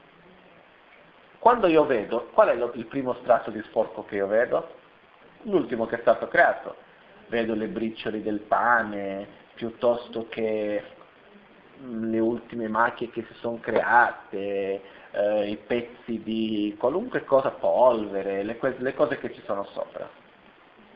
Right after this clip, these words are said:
Io non conosco gli strati che esistono sotto, perché io vedo solo quello che c'è sopra. Quindi quello che succede, quando io comincio a pulire quello, mi sembra neanche così tanto difficile.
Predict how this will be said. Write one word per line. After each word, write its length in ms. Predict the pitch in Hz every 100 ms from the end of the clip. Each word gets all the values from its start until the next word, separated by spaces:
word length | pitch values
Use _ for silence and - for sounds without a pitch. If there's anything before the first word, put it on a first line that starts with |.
| -
Io 180 | - 185
non 160 | 151 156
conosco 420 | 156 214 - 117
gli 120 | 107 -
strati 340 | 110 107 104
che 120 | 101
esistono 420 | 104 92 - 85 -
sotto, 340 | 80 - -
perché 280 | - 113 131
io 140 | 165
vedo 220 | 123 123 139
solo 280 | - 135 156
quello 220 | 107 104
che 120 | 95
c'è 120 | 98 -
sopra. 520 | 135 - 90 - - - - - - - - - - - - - - - - _ _
Quindi 160 | - 202
quello 220 | 226 220
che 100 | 208
succede, 540 | 208 - 123 117 -
quando 240 | - 220 214
io 160 | 151
comincio 360 | - 143 143 143
a 40 |
pulire 420 | 127 143 107 123 -
quello, 400 | 87 82 139 - - - - _ _ _ _ - - - _ -
mi 120 | 240
sembra 260 | - 208 202
neanche 360 | 196 226 208 156
così 320 | 135 123 120
tanto 340 | 110 98 -
difficile. 680 | 92 87 - - - - -